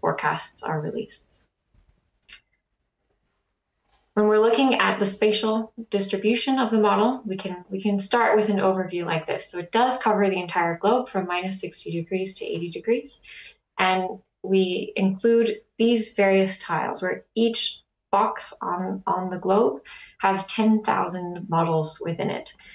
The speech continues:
Um, so that gives us a resolution of about eleven by eleven kilometers, and it yields over one and a half million distributed models over the entire globe.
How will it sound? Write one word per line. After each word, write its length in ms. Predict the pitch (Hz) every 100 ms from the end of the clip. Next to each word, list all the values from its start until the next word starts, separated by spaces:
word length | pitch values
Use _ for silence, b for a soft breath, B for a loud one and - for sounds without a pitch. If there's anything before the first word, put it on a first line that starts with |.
| B B _
Um, 180 | 165 165
so 140 | 165
that 200 | 196 214
gives 200 | 220 214
us 180 | 214 202
a 80 | 190
resolution 640 | 190 190 185 190 190 196
of 120 | 175 170
about 280 | 170 170
eleven 440 | 165 185 196 202 196
by 160 | 190
eleven 420 | 175 180 185 185 185
kilometers, 800 | 185 185 220 254 285 - - _ _ _ _
and 360 | 196 202 202 - 208
it 260 | 196 -
yields 580 | 190 185 185 190 - - _ _ _ _ _ 202
over 260 | 202 196
one 240 | 190 190 196
and 140 | 190
a 40 | 190
half 400 | 175 175 - 175
million 560 | 185 196 196 190 180
distributed 680 | - 160 - 170 175 170 165
models 560 | 156 160 156 160 - -
over 260 | 165 160 165
the 120 | 160
entire 360 | 160 151 151 -
globe. 280 | - -